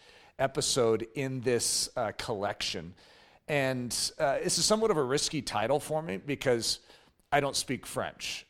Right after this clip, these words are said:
I, I can do some Spanish, but French is a dangerous language for me. And so, uh, and we have someone here who knows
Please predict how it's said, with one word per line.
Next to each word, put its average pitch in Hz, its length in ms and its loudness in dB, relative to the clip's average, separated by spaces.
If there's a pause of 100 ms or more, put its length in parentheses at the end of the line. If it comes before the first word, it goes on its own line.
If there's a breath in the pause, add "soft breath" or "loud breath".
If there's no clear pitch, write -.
I, 117 180 -2
I 135 120 0
can 127 160 -4
do 135 120 0
some 185 200 -2
Spanish, 165 640 -2 (160)
but 131 360 0
French - 800 -2
is 139 200 -2
a 127 40 -4
dangerous 123 640 -2
language 117 440 -2
for 90 240 -8
me. 82 160 -14 (460 loud breath)
And 135 180 -4
so, 123 460 4
uh, 113 400 2 (160)
and 131 180 -6
we 123 120 -2
have 135 140 2
someone 151 300 2
here 120 160 -4
who 110 160 -6
knows 107 540 -2